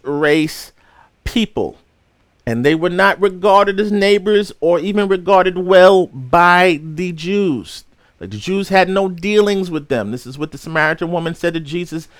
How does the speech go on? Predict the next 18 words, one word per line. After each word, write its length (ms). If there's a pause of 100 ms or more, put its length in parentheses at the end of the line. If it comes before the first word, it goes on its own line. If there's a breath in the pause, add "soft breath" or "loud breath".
(260 soft breath)
at 160
Jacob's 400
well. 340
He 80
said, 300
"You 120
Jews 340
have 180
no 160
dealings 480
with 120
us." 200
So 320 (300 soft breath)
the 100
Jews 440
did 240
not 320
regard 840